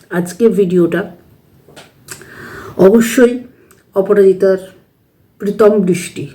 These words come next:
আমি আজকে রোমিও জুলিয়েট বলছি না, কারণ, আহ, ওদের থেকে ভয় পাওয়ার আর কিছু নেই, কারণ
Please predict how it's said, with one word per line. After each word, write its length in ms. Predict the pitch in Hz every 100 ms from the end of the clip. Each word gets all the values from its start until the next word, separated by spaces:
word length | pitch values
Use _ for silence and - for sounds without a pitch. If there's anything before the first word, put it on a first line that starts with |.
| _
আমি 240 | 233 254
আজকে 240 | 233 214 226
রোমিও 340 | 202 190 190
জুলিয়েট 520 | 185 185 175 170 170 175
বলছি 300 | 165 - 214
না, 140 | 214 - _ _ _ - - - -
কারণ, 500 | 214 226 226 226 233
আহ, 500 | - 339 185 190 247
ওদের 280 | 233 285
থেকে 220 | 285 277 285
ভয় 260 | 185 202
পাওয়ার 340 | 202 214 220 208
আর 60 |
কিছু 320 | 202 220 -
নেই, 280 | 190 160 160
কারণ 360 | 160 190 202